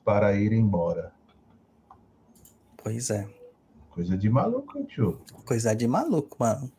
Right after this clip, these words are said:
Speaker 2: Coisa de maluco. Mas aí o médium se, começa a se achar extremamente poderoso, extremamente fodão, e acaba trazendo todo esse tipo de problema aí. Então, assim, o animismo,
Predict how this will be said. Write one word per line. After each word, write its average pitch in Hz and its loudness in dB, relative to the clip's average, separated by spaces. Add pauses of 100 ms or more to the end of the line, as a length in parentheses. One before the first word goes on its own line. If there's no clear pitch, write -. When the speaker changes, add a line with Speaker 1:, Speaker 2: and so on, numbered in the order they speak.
(180)
Speaker 2:
Coisa 110 -2
de - -8
maluco. 123 -2 (400)
Mas 214 8
aí 214 8
o 220 6
médium 165 6
se, - -2
começa 156 4
a - 4
se - 4
achar 160 4
extremamente 185 2
poderoso, 123 0
extremamente 147 2
fodão, 110 0 (440)
e 143 4
acaba 143 4
trazendo 143 2
todo 170 2
esse 165 -2
tipo 151 -2
de 147 -2
problema 127 0
aí. - -12 (440)
Então, - 6
assim, 170 2
o 202 6
animismo, 180 4